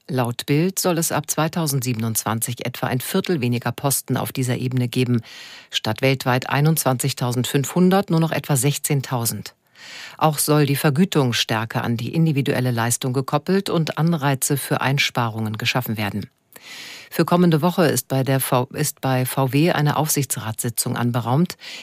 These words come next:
in der ein weitreichendes Sparprogramm auf der Tagesordnung steht.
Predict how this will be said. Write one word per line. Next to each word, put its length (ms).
in 160
der 220
ein 200
weitreichendes 680
Sparprogramm 640
auf 120
der 140
Tagesordnung 640
steht. 420